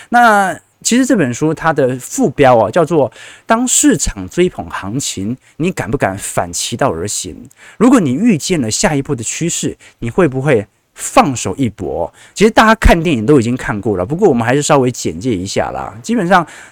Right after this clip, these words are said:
呃，在这本书当中啊，它的一，其中一个主角就是 Michael Burry 嘛。Michael Burry 哦，他是当时的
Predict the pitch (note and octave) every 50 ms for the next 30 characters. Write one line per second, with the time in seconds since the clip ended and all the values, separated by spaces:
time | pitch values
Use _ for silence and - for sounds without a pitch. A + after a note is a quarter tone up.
0 | _ - D3 D3 C#3 C#3+ C#3+ C#3 - G#3 F#3+ F3 - A3 D3+ A#2 G#2+ C#3 C3+ C3+
1 | B2+ B2+ B2 A2 A#2+ A2+ A2+ G#2+ F#2 E2+ E2 - - - G#3+ F#3 D3 C3 A#2+ -
2 | - G#2 A#2+ C#3 C#3 - - - D#3 F#3 F#3 E3 C#3 C3+ C3 - A#2+ A2 A2+ -
3 | A#2+ E2+ G2+ G#2+ C3 B2 - - A#2 G#2+ B2 C3+ B2+ - C3 - B2 A#2 A2+ A2+
4 | G#2 D2+ D2 C2+ C#2+ - - _ _ _ - G3 G#3 B3 A#3 A3 A#3+ A#3+ A#3+ G#3+
5 | E3 G#3+ F#3+ G3+ - F#3 F#3 G3 F3+ G3+ F#3+ G3 - - C#3+ C3 C3 B2